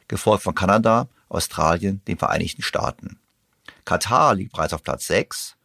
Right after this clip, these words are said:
und Malaysia auf Platz acht. Übrigens, in diesem Ranking auf den ersten zwanzig Plätzen tauchen Großbritannien und Deutschland überhaupt nicht auf. Warum? Weil wir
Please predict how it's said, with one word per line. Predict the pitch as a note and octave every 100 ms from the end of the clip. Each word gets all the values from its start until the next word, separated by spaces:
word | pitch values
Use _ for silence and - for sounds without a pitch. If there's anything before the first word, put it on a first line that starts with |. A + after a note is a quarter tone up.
| - - _
und | F#2
Malaysia | F2 D#2+ F#2 A2+
auf | F#2+
Platz | - F2 -
acht. | G1+ - - - _ _ _ - - _
Übrigens, | B2 A2+ F#2+ - - - _ _
in | - F2
diesem | D#3 E3+ E3+
Ranking | F#2+ D#2+ - C3 D3
auf | -
den | -
ersten | - G#2 - -
zwanzig | - E2+ -
Plätzen | - F2 - A2 A2 - _ _ -
tauchen | E2 E2+ E2+
Großbritannien | - E2 - - D#2 D#2+ G#2+ B2+ B2+
und | - E2
Deutschland | D2 C#2 E2+ F2+ - _ _
überhaupt | A2 A2+ F#2 - -
nicht | - -
auf. | - - - _ _ _ -
Warum? | D2 D2 F#2 C#3 A3 _ _ _ _
Weil | E2+ D#2+ D2+
wir | F2+ G#2 D3